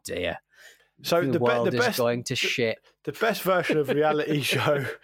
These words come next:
Speaker 2: um, like dating shows, has got to be the absolute apotheosis of these types of things, which is either Rock of Love with the guy from,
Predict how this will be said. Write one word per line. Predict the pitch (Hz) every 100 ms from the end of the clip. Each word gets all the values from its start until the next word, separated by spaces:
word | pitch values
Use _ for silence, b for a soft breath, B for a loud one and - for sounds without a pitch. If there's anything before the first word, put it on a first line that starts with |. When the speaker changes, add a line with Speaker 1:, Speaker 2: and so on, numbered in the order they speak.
| B B B B -
Speaker 2:
um, | 139 131 127 120 _ _ _ -
like | 139 123 -
dating | 143 151 135 113
shows, | - 107 98 95 - - b b
has | - 131 120
got | - 165 -
to | 151
be | 139 151 123
the | 110 117 -
absolute | 143 - - 143 131 - _ _ _
apotheosis | 139 - 160 - 135 139 135 135 110
of | 120 104
these | 113 107
types | - 113 -
of | 107
things, | 117 110
which | 107 123 -
is | 127 117
either | - 123 127 120 113 104 b b -
Rock | 135 175 -
of | 151
Love | 135 143 123 113 117
with | 135 123 110 - _ -
the | 131
guy | 123 127 123 123
from, | - 127 113 110 107